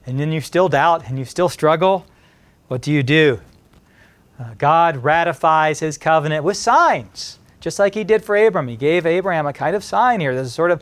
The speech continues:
sacramental quality what, to what's going on in Genesis fifteen. Does he do that for you?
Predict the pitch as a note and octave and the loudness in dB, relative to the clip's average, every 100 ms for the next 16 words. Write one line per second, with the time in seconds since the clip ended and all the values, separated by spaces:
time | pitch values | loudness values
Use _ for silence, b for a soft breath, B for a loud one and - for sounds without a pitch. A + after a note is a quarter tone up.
0 | B B - E3+ - G#3+ A#3 C#4+ D3+ - | B B -2 -2 0 0 2 2 2 2
1 | E3 C#4+ B3 D3 B2+ C#3+ - D3+ E3 - | 4 4 4 0 -2 -4 -4 -2 -2 0
2 | F3+ F3 F#3 C#4 F3 C3+ C3 C#3+ C3 D#3 | 0 2 2 2 0 -2 -4 -6 -6 -6
3 | - G#3+ A3+ D3 C#3+ D3 E3+ F#3 F#3+ G3 | -6 -4 -4 -2 -2 0 0 0 -2 -2
4 | E4 D4+ | 0 0